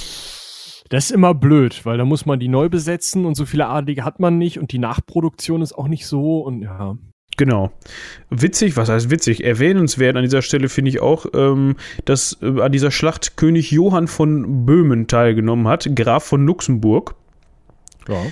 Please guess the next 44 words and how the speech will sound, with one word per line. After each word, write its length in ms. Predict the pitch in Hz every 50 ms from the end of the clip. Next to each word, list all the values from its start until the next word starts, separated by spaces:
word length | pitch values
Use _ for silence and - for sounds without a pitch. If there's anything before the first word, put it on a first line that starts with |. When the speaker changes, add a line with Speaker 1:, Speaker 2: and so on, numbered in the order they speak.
| - - - -
Speaker 1:
ist 80 | -
okay. 320 | - 98 - - 107 127 160 _ _
Speaker 2:
Ähm, 320 | - 131 127 127 123 123 123
auf 180 | - - 131 -
französischer 600 | - 143 135 127 - 147 139 135 123 - 147 127
Seite. 500 | 117 123 120 127 - - 165 190 190 - -
Ähm, 520 | - - 135 131 135 131 131 131 135 139 135
warum 400 | 123 120 113 120 135 147 170 175
jetzt? 340 | 165 156 156 151 - - - -
Irgendwie 380 | 131 143 139 151 139 135 131 123
waren 180 | 131 127 131
die 100 | 143 139
wahrscheinlich 460 | 123 127 117 - - 135 127 131 123 -
verwandt 380 | - 123 113 123 127 160 151
oder 240 | - 139 139 135 131
so 180 | 127 139 143 143
und 120 | 135 131
deshalb 220 | 127 123 - 127
hat 140 | 120 123 120
er 100 | - 113
sich 180 | 117 113 117 -
da 180 | - 123 117
gedacht, 400 | 113 113 110 117 120 120 - - - - - - - - -
ich 100 | - -
helfe 220 | - 143 151 147 165
mal 220 | 165 160 160 156
und 120 | - 156
der 120 | 135 143 143
war 100 | 151 147
Speaker 1:
Die 60 | 131
Speaker 2:
blind. 340 | 131 160 185 175 147 117 104
Speaker 1:
Firma. 140 | 104 - - - - - _ _ _
Das 220 | - 113 110 - -
ist 140 | - - 170
nicht 220 | 170 175 - -
so 140 | - 208 190
helle. 320 | 175 190 147 107 87 82 - _ _ _ _ _ _ _ _ _ - - -
Speaker 2:
Nee. 240 | - 131 120 107 - - _ _ _ - - - - - - - - - -
Ähm, 520 | - 131 127 127 131 127 131 135 139 131 - - _ _ _ _ _ -
der 200 | 131 123 135 127
wurde 180 | 135 156 185 180
von 220 | - - 160 151
einem, 500 | 151 - 147 151 156 156 151 151 151 156 -
ähm, 580 | - 139 143 143 143 143 143 139 139 139 143 135